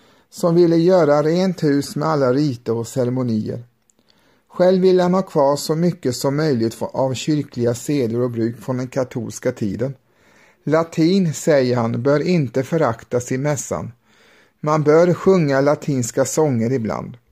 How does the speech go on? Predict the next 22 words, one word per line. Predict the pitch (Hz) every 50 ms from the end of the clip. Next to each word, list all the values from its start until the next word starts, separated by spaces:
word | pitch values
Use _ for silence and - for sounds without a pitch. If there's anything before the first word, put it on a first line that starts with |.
| _ _ _ _ _ _ _ _ _ _ _ _ _ -
Beläten | 147 156 160 160 165 165 170 175 175 175 - 190 185 175
som | 160 - 175 165
enfaldigt | - 196 190 190 175 143 127 - 135 127 127 131 156 156 -
folk | - 139 123 120 127 123 - -
plägar | - - 147 143 139 127 113 120 120
knäfalla | 120 - - 160 156 147 127 117 - - 123 139 180 180
för | 180 - 127 110 107 107
och | 127 123 -
klä | - 135 127 117 123
i | 127
guld | 127 127 131 120 123 139 160 165 165
och | - - - 156 - -
dyrbarheter | - 143 139 160 165 160 135 120 120 107 107 113 117 101 101 104 - - 123 135 127 - _ _ _ - - _ _ _ _ _
bör | - 165 151 147
visserligen | 151 180 180 175 - - 135 120 123 131 131 120
tas | - - - - -
bort, | - 101 92 104 - - - _ _ _ _ _ _ _ _ _ _ _
men | - 135 135 117
annars | - - 185 175 156 147 151 151
skall | 151 - - 156 139 139 143 143 135
bilder, | 135 160 185 185 160 127 113 107 104 123 123 151
ljus, | 160 156 139 135 127 123 127 123 131 147 160 156 - - -